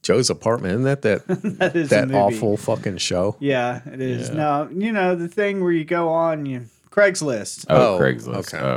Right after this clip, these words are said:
Speaker 3: okay.
Speaker 2: And, uh, w-, we listed 'em, but we're like, "Hey, this dog has this problem and we're not able to deal with it." We actually found a family very quickly that was like, "We have a lot of property and we would be able to do this and that." And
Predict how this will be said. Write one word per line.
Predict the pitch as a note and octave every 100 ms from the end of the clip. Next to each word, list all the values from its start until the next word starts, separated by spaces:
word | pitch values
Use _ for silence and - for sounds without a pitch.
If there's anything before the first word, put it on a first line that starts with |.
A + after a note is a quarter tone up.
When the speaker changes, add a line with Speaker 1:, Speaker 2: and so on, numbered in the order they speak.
| B1 -
Speaker 3:
okay. | - -
Speaker 2:
And, | E3 D#3
uh, | D3+ C#3+ C3+ A#2+ _ _ _ _ -
w-, | C3+ _ _
we | D3+ D#3+
listed | D#3+ E3 E3 E3 C#3+
'em, | C#3+ C3+ C3+ C3+
but | C#3+ C#3 D3 C#3+ - _ _ _ -
we're | D#3
like, | D3+ C#3+ C3+
"Hey, | - G#3 G3+ D#3+
this | C#3+ D3 -
dog | E3 D#3+ D#3 C3+
has | D3+ C#3+ C3+
this | D3 C3+ -
problem | D#3 C#3+ C#3 C3+ B2+
and | B2 B2
we're | C3+
not | C3 B2+
able | B2 B2 A#2+
to | A#2
deal | A2 C3 B2+
with | A2+ G2+
it." | G2+ - _ _ _ _ _ _ -
We | D3
actually | D#3+ E3 E3+
found | C3+ D#3+ C#3+
a | C3
family | - D3 D3 C3 A#2
very | A2 - C#3 F3 C3+
quickly | - E3+ E3+ C3 A2+ A2 G#2+ _
that | C3 A#2+
was | A#2 C3+
like, | B2 A#2
"We | B2+ C#3+
have | D#3 C3+
a | A#2+
lot | B2+ C3+
of | C3+
property | - C#3 B2+ D3 C#3 C#3 C3+ C3
and | A#2
we | B2
would | B2 A2+
be | B2 A#2+
able | A#2 A2+
to | A2+
do | B2 A#2+
this | A#2+ A#2 -
and | A#2
that." | A2+ A2+ A2 G#2+
And | G2+